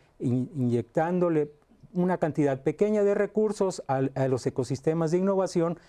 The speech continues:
se pueden generar op-, nuevas opciones para nuevos desarrollos y que estos ecosistemas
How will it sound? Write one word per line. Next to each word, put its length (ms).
se 220
pueden 280
generar 520
op-, 180
nuevas 400
opciones 640
para 160
nuevos 260
desarrollos 800
y 140
que 320
estos 460
ecosistemas 880